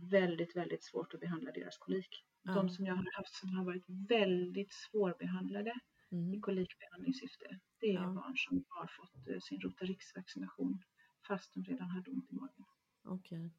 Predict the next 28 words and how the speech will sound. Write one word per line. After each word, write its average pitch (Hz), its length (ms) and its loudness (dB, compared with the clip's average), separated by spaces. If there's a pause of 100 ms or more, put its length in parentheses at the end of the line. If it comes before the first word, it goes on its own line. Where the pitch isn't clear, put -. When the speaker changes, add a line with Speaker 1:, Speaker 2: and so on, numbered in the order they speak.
(640)
Speaker 1:
Vid 196 100 2
sex - 220 -8
veckors - 220 -8
ålder. - 260 -10 (320)
Speaker 2:
Och, 202 240 0
och 208 120 4
det 220 100 2
här, 208 340 2
det, 214 160 2
det 202 260 0
är 202 140 4
också 202 220 -2
viktigt 190 320 -2
att 170 120 -4
du 160 60 -6
säger 165 320 0
det, 156 140 -2
för, - 280 -4
för 180 140 -4
sånt 180 200 -2
här 170 180 -2
har 165 160 0
ju 165 80 2
inte, 160 480 0 (280)
jag 170 200 2
jobbar 160 260 -2
ju 151 440 -2
inte 160 500 -2